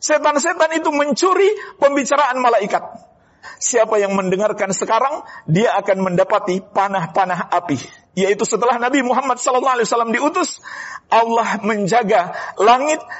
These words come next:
dengan panah-panah api untuk menyerang para setan-setan itu.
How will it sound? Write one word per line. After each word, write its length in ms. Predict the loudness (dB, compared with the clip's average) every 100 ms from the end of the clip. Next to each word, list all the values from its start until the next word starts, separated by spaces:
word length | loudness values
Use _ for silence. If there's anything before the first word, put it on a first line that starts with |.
| -4
dengan 400 | 0 0 -2 0
panah-panah 800 | 0 2 0 0 0 0 -2 0 0
api 260 | 0 -2 -2 -10 -20 _
untuk 400 | -2 0 0 -2
menyerang 560 | 0 0 0 0 -2 0
para 440 | 2 2 0 -6 -6
setan-setan 720 | -4 -2 -2 0 -2 -2 -2
itu. 240 | -2 -2